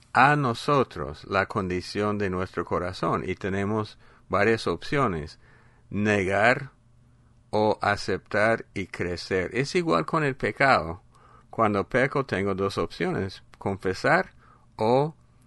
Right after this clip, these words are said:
cubrir. Y siempre sirve y siempre es mejor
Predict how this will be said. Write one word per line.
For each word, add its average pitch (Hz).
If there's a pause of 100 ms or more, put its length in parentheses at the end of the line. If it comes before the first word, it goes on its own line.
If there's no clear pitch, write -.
cubrir. 95 (100)
Y 90
siempre 117
sirve 98
y -
siempre 104
es 104
mejor 101